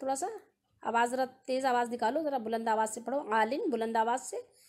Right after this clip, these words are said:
फ़र्रा इंदा मा जिअतु, फ़र्रा असल में फ़रारा था, वो फ़रार हो गया, वो भाग गया। मा जिअतु, जैसे ही मैं आया, मेरे आने से वो भाग गया, ठीक है।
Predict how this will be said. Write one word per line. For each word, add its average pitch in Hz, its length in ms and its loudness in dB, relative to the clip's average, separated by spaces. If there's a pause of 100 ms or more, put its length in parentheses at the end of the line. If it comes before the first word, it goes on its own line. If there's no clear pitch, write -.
(1300)
फ़र्रा 359 1000 8
इंदा 349 340 10
मा 269 220 6
जिअतु, 196 560 0 (1500)
फ़र्रा 330 480 4
असल 330 180 2
में 339 100 4
फ़रारा 302 420 6
था, 175 180 -4 (520)
वो 311 100 4
फ़रार 320 360 8
हो 392 120 8
गया, 392 240 6
वो 311 140 8
भाग 233 340 2
गया। 330 360 2 (1160)
मा 302 180 4
जिअतु, 330 300 2
जैसे 302 300 8
ही 392 60 8
मैं 349 180 4
आया, 254 280 6 (120)
मेरे 302 180 6
आने 277 220 4
से 403 100 2
वो 381 100 2
भाग 196 200 0
गया, 156 260 -10 (280)
ठीक 302 200 -12
है। - 120 -8